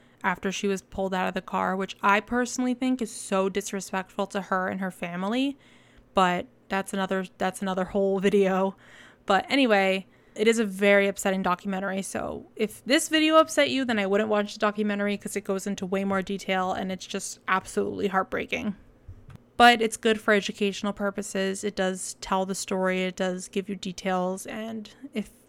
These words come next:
you like this case, then maybe you should watch it. But definitely try to skip the pictures 'cause they are just ingrained in my mind now. I know I just recently started giving my opinions at the end of videos, but this opinion's gonna be kinda lame.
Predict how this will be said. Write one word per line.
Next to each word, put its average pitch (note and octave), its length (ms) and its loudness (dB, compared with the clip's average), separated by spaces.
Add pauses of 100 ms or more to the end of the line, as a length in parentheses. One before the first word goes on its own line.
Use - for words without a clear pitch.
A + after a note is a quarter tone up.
(240)
you A#3 120 2
like A#3+ 200 2
this - 140 -12
case, A#3+ 340 2
then G#3 280 0
maybe G#3+ 220 0
you G#3+ 80 0
should G#3 160 -2
watch F#3+ 260 -2
it. - 180 -8
But G#3 140 -8
definitely A3+ 440 -2
try G#3 300 -2
to G3 80 -2
skip - 300 -4
the G3+ 80 -4
pictures - 580 -6
'cause F#3 220 -10
they F#3+ 160 -2
are F#3+ 160 0
just - 380 -10 (180)
ingrained G3+ 540 4
in G3 80 4
my F#3+ 180 2
mind F#3+ 380 -4
now. F#3+ 340 -4 (680)
I A#3 80 8
know C4 180 6
I F4+ 80 6
just F4 260 -2
recently G3+ 460 0
started G3 340 0
giving G3 240 -2
my F#3 140 0
opinions F#3+ 500 -6
at F#3+ 80 -10
the F#3+ 120 -6
end F#3+ 140 -4
of F#3 80 -6
videos, F#3 580 -4
but G#3+ 120 -6
this B3+ 180 -2
opinion's G#3+ 460 0
gonna G3 180 -4
be G3 120 -4
kinda F#3+ 300 -2
lame. F#3 420 -2